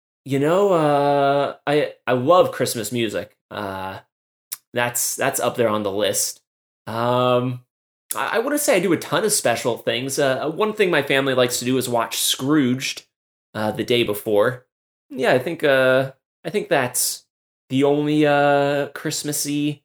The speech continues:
tradition maybe I can think of right now. Oh, and we eat, uh, pizza on Christmas Eve.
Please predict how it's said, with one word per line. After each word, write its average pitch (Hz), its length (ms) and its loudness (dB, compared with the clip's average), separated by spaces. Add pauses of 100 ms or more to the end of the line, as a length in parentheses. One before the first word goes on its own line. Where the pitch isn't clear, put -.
(400)
tradition 160 560 0 (220)
maybe 202 320 0
I 170 100 2
can 175 120 -4
think 185 140 -4
of 214 120 0
right 220 140 -2
now. 233 300 -2 (260)
Oh, 165 180 6
and 135 180 2
we 147 80 2
eat, 156 360 -2
uh, 127 200 0
pizza 147 400 0
on 127 200 2
Christmas 120 340 -4
Eve. - 200 -10